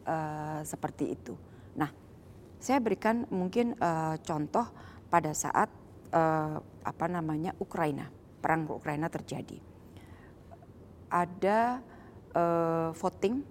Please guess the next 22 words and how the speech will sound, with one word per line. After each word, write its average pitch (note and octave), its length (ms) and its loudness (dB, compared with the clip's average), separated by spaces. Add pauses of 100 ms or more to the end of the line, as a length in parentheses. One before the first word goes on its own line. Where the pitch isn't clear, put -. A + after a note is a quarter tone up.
(380)
di F3 80 2
General D#3+ 460 0
Assembly D#3+ 500 -4 (560)
pada E3 160 0
saat - 320 -6
itu, - 320 -6 (560)
dan E3+ 340 2
karena C4+ 380 -2
ini B3 240 0
adalah G#3+ 320 -2
mengenai G3 320 -4
masalah F#3 400 -6
prinsip, - 460 -10 (100)
masalah F3 400 -4
kedaulatan, D3 880 -4 (640)
maka G3+ 320 -2
tidak G3+ 380 -4 (100)
mau G#3 220 -2
tidak - 340 -6
mau D3 320 -6 (400)
kita A#3 220 -6
harus G3+ 420 -4